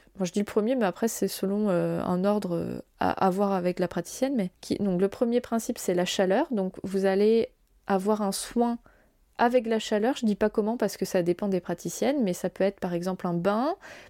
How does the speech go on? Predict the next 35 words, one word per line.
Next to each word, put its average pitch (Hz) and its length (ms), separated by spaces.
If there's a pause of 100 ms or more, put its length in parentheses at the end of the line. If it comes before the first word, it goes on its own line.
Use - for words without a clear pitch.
bien 208 220
chaud 233 440 (100)
ou 240 360
une 190 260
tente 254 240
de 220 100
sudation. 208 640
Vous 208 140
allez 220 140
accueillir 233 380
les 226 100
bénéfices 220 720
de 220 100
la 202 140
chaleur 202 480
dans 208 180
votre 202 280
corps 226 320
pour - 200
vous 185 160
permettre 196 520
d'évacuer 202 560
ce - 80
qui - 140
a 180 60
besoin 190 260
d'évacuer. 180 480 (800)
Ensuite, 285 360
vous 202 140
avez 185 240
le 214 120
soin 226 480
grâce 220 340
au 190 60
massage. 185 640